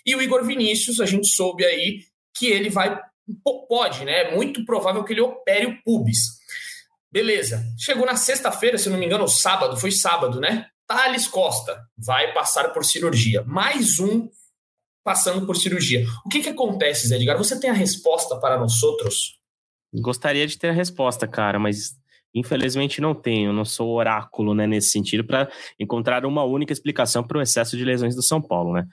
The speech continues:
Speaker 2: Ah, o que a gente pode falar é essa falta de transparência, que é uma coisa que deve incomodar bastante o torcedor e a torcedora, né? Afinal,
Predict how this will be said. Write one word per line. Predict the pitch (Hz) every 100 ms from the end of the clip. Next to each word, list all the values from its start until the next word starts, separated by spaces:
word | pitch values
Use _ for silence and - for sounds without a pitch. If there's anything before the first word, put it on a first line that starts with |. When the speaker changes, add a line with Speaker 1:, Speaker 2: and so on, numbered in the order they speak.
| _ _ _ 104
Speaker 2:
Ah, | 113
o | - 123
que | 139
a |
gente | 139 180 -
pode | 165 -
falar | 127 113 117 151
é | 160
essa | 156 -
falta | 143 127 127
de | 120
transparência, | 117 113 - 104 117 135
que |
é | 131
uma | 107
coisa | 127 127
que | 127
deve | 113 120 127
incomodar | 123 127 107 110
bastante | 120 147 - 117 117
o |
torcedor | 113 - 104 110
e | 120
a |
torcedora, | 117 113 135 104 87 85
né? | 87
Afinal, | - 90 107